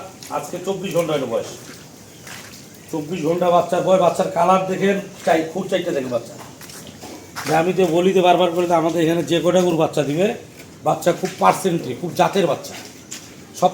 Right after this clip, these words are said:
থেকে ভালো গরু, ভালো বীজ দিনাজপুরেই পাবেন, তাছাড়া উত্তরবঙ্গে আর কোথাও নাই। এই যে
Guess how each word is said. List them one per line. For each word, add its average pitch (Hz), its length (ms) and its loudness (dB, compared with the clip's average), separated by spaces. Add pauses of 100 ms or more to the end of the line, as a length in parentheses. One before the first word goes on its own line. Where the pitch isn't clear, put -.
থেকে 196 160 2 (140)
ভালো 185 240 4
গরু, 196 200 2 (200)
ভালো 170 160 4 (100)
বীজ 175 180 0 (520)
দিনাজপুরেই 175 540 4 (360)
পাবেন, 110 220 -4 (380)
তাছাড়া 170 400 2
উত্তরবঙ্গে 170 420 0
আর 165 120 0
কোথাও 147 240 0
নাই। 95 100 -8 (1000)
এই 170 140 -4
যে 190 60 -6